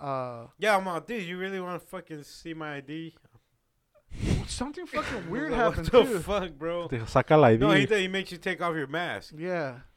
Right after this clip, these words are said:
Speaker 2: And then he's like, "Okay, come through."
Speaker 3: Yeah.
Speaker 2: I was like, "Dude, chill out."
Speaker 1: Yeah, it was really, it was really fucking weird. But the cool thing about the restaurant was really quick, and it was, 'cause that was, that's the thing about Vegas is you gotta know where the restrooms are 'cause you're drinking so much and you got piss
Speaker 3: Yeah.
Speaker 1: every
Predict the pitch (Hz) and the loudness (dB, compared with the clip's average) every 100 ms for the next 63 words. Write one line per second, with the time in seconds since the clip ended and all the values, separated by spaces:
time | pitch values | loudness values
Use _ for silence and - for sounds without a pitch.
0 | _ _ 131 135 139 123 120 107 127 117 | _ _ -10 -8 -6 -6 -8 -6 -8 -8
1 | 123 113 104 131 123 113 127 117 98 - | -6 -6 -8 -12 -12 -12 -12 -12 -12 -4
2 | 123 117 113 117 - _ _ - 110 117 | 2 2 2 0 -6 _ _ -20 -18 -18
3 | 117 131 - 139 113 127 110 87 _ 160 | -18 -20 -18 -16 -12 -12 -12 -14 _ -8
4 | 180 170 196 180 170 165 233 226 160 160 | -6 -6 -2 -2 -2 0 0 0 0 0
5 | 143 156 233 214 196 180 147 143 190 151 | 0 -2 -2 -2 -4 -4 -4 -2 -2 -2
6 | - - 160 156 - 240 220 151 165 156 | -6 -8 -6 -6 0 0 0 -6 -6 -6
7 | 143 139 165 160 160 143 135 143 131 - | -10 -6 -4 -4 -6 -6 -4 -4 -4 -6
8 | 143 - 139 135 - 165 147 196 233 165 | -6 -6 -10 -10 -8 -6 0 2 2 -2
9 | 185 247 170 - 185 160 131 131 143 147 | -2 -2 -4 -8 -6 -6 -6 -6 -8 -6
10 | 135 - 131 131 151 160 139 139 120 113 | -10 -12 -18 -12 -8 -8 -8 -10 -12 -12
11 | 135 - 127 123 117 127 120 _ _ 156 | -10 -10 -12 -14 -14 -16 -18 _ _ -6
12 | 160 - 131 139 135 135 - 127 131 123 | -6 -10 -14 -14 -12 -12 -14 -14 -16 -18
13 | _ - - 107 107 135 123 | _ -2 0 0 -4 -8 -14